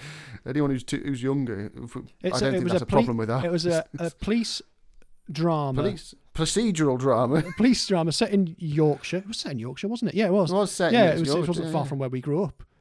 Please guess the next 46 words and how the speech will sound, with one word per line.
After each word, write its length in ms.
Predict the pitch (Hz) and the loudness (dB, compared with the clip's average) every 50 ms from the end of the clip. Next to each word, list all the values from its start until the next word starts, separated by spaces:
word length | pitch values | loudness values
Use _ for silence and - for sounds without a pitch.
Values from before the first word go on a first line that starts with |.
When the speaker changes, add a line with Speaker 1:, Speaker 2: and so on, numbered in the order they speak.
| _ - | _ -6
Speaker 2:
Um, 200 | 180 156 143 143 | -4 -2 -2 -2
Goathland, 520 | 143 160 170 180 175 - 165 147 131 127 123 | 0 2 2 2 2 -2 -6 -6 -6 -6 -8
Speaker 1:
Yeah. 60 | - | -8
Speaker 2:
places 200 | 143 143 139 - | -8 -8 -8 -8
like 140 | 151 139 147 | -8 -8 -6
that. 140 | 165 156 _ _ - _ _ _ _ _ _ _ _ _ | -8 -8 _ _ -20 _ _ _ _ _ _ _ _ _
Speaker 1:
Set 420 | _ - - - - 123 - - - | _ -14 -10 -6 -6 -6 -6 -6 -8
in 120 | - 110 | -8 -8
the 60 | 107 | -8
sixties. 720 | 107 - - - - - - 110 107 104 104 107 110 110 | -8 -10 -12 -12 -14 -14 -10 -10 -8 -8 -8 -10 -10 -6
Speaker 2:
Set 160 | - - 214 175 | -2 0 0 0
in 60 | 170 | 0
the 80 | 143 | -4
sixties, 520 | - - 151 139 - - 160 143 139 139 143 | -2 -4 -6 -6 -6 -6 -4 -4 -4 -4 -4
and 120 | 143 135 | -6 -6
so 400 | 131 - 147 143 139 139 143 - - | -4 -2 -2 -2 -2 -2 -4 -6 -10
it 200 | 139 127 139 135 | -14 -14 -12 -10
was 340 | 143 139 127 120 - - _ _ _ _ _ _ - | -8 -8 -8 -10 -12 -16 _ _ _ _ _ _ -12
awash 360 | - 147 143 147 151 135 - | -8 -6 -2 -2 -2 -2 0
Speaker 1:
Local 220 | - 131 131 160 151 | 2 2 2 2 0
Speaker 2:
with 120 | 127 131 | 0 2
Speaker 1:
Bobby, 300 | 127 131 123 - 110 - - - - - - | 2 2 0 0 -4 -12 -14 -18 -20 -16 -10
yeah. 200 | - 117 104 98 | -8 -6 -4 -2
Speaker 2:
yeah, 120 | 160 160 151 143 | -2 -2 -2 -2
awash 280 | 151 147 143 135 - - | -2 -2 -2 -4 -6 -6
with 140 | 143 131 | -8 -8
sort 200 | - - - 131 127 | -6 -6 -6 -6 -6
of 160 | 120 - _ _ _ _ _ _ _ _ | -8 -10 _ _ _ _ _ _ _ _
music 360 | - 160 147 147 131 131 131 | -4 -2 -2 -2 -2 -4 -8
of 80 | - 127 | -10 -12
the 60 | 131 | -8
Speaker 1:
This 120 | - 123 135 | -6 -6 -4
Speaker 2:
period, 320 | 127 127 127 123 131 127 | -4 -4 -4 -6 -6 -6
anyway. 360 | 131 127 123 127 123 123 123 117 _ _ _ _ - - | -8 -8 -8 -8 -8 -10 -10 -12 _ _ _ _ -18 -12
Speaker 1:
Yeah. 340 | - 110 107 101 - - 98 _ - | -8 -6 -6 -6 -6 -8 -12 _ -8
Speaker 2:
And 80 | 160 160 | -6 -4
it 40 | 151 | 0
was 100 | 156 143 | 4 4
Speaker 1:
Just 20 | |
Speaker 2:
on 60 | 185 | 4
Speaker 1:
don't 80 | 175 151 | 4 4
Speaker 2:
Sunday 300 | - - 175 170 156 151 | 4 2 2 2 2 0
Speaker 1:
think 80 | 143 | 0
Speaker 2:
nights, 360 | 139 131 127 131 - - - 143 | -2 -2 -4 -6 -6 -8 -8 -8
like, 240 | 127 123 - - | -8 -8 -10 -12
forever. 520 | _ - 143 123 120 123 120 117 123 117 | _ -10 -8 -6 -6 -6 -6 -8 -8 -10